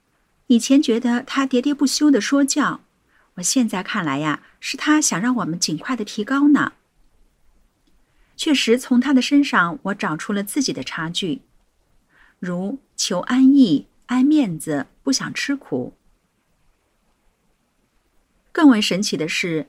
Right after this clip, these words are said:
当我找到这些人心执着，转变了对 A 同修的看法后，他也发现了自己的执着心。前天学完法后，他说自己的显示心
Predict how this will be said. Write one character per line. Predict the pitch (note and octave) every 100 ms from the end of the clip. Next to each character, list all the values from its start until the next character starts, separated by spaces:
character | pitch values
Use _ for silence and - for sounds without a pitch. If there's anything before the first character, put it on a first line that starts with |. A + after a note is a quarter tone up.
| _ _ _
当 | - D4+
我 | D#4+
找 | B3 E3
到 | G3+ G3
这 | F#3+
些 | A#3 A3+
人 | F3+ D#3+
心 | - A#3+ A#3+ B3+
执 | - E3 G3
着， | F#3+ D3 D3 - _ _ -
转 | G3+ E3+
变 | C4 D4+ B3
了 | D#3
对 | D3+ F#3 -
A | B3+
同 | G#3+ F3+
修 | -
的 | A#3 G3
看 | C#4+ B3
法 | F3+ B2+
后， | - F3+ D3+ - _ _ _ _ _
他 | -
也 | D#4
发 | - F3
现 | F3 G3+
了 | D#3
自 | C#3+ G3+
己 | D#3+
的 | C#3+
执 | - D3
着 | D#3 D3
心。 | E3 F3+ E3 - _ _ _ _ _ _ _ _ _ _ _ _ _
前 | - A3
天 | B3+ D#4+ D#4+
学 | G3+
完 | F#3+ A3+
法 | E3 -
后， | - D#3 C3+ _ _ _ _
他 | - -
说 | - A#3 A#3 -
自 | -
己 | C4
的 | F3+
显 | G3 - C#3
示 | - F#3
心 | - B3 B3+